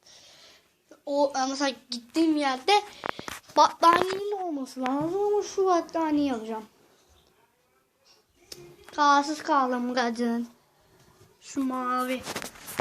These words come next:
sert kalın battaniyeyi alacağım. Sert kalın battaniye almak için küçük kız elini uzattı ve tuttu.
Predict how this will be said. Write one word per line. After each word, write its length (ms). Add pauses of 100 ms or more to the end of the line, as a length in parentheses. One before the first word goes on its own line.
(400)
sert 240
kalın 320
battaniyeyi 760
alacağım. 400 (4000)
Sert 300
kalın 280
battaniye 600
almak 300
için 480 (140)
küçük 400
kız 140
elini 300
uzattı 840
ve 320
tuttu. 640